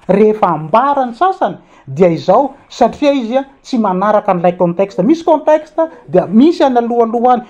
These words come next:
misy any aorindrina any a, tokony ampifanarahina amin'ilay izy. Tsy azon'ny olona tsara ilay izy amin'izay fotoana izay, fa izy dia faly ny handrebareba sy, ah, hikritika fotsiny. Fa ny zava-misy dia izao, tena cohérent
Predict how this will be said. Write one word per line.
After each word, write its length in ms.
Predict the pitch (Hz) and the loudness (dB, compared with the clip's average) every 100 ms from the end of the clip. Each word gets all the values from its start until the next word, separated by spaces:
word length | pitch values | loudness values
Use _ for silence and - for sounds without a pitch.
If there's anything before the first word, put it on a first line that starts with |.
| - | -4
misy 320 | 165 294 330 | 2 2 2
any 100 | 269 | 0
aorindrina 560 | 233 214 202 202 202 208 | -2 -2 -6 -6 -4 -4
any 140 | 214 | -4
a, 120 | 226 - - | -6 -8 -4
tokony 220 | 226 226 | -2 0
ampifanarahina 840 | 180 180 196 180 165 180 214 196 | -2 -2 -4 -2 -2 -2 -2 -4
amin'ilay 260 | 180 160 190 | -6 -8 -10
izy. 100 | 185 | -12
Tsy 180 | - 285 | -8 -6
azon'ny 440 | 262 190 202 202 | -4 -4 -6 -6
olona 260 | 220 208 202 | -6 -4 -4
tsara 340 | - 262 254 | -2 -4 -4
ilay 180 | 208 220 | -6 -6
izy 100 | 196 | -4
amin'izay 280 | 156 143 156 | -6 -6 -10
fotoana 260 | - 156 | -8 -8
izay, 180 | 139 202 | -6 -6
fa 160 | 277 - - - | -6 -10 -12 -6
izy 220 | 214 226 | -2 0
dia 120 | - | -2
faly 400 | 135 - 220 220 | -6 -2 0 -2
ny 300 | 185 190 220 226 _ _ | -6 -8 -8 -12 _ _
handrebareba 720 | 175 156 160 135 135 170 143 | -6 -2 -2 -2 -2 -2 -6
sy, 260 | - 202 196 _ _ | -6 -8 -10 _ _
ah, 840 | 151 139 127 123 - - - - - | -4 -4 -4 -8 -10 -12 -14 -16 -10
hikritika 640 | 180 180 165 139 170 175 | -10 -6 -8 -8 -12 -8
fotsiny. 420 | - 202 202 156 131 _ _ | -6 -8 -8 -10 -10 _ _
Fa 300 | - 277 294 - - | -4 -4 -4 -10 -8
ny 100 | 160 | -4
zava-misy 720 | 147 151 147 135 175 262 - | -2 -2 -2 -2 -4 -4 -4
dia 120 | 160 | -4
izao, 340 | 139 170 180 - | 0 -2 -2 -2
tena 380 | 349 339 285 277 | 0 0 -2 -6
cohérent 680 | - 269 254 233 233 269 | -2 0 2 2 2 0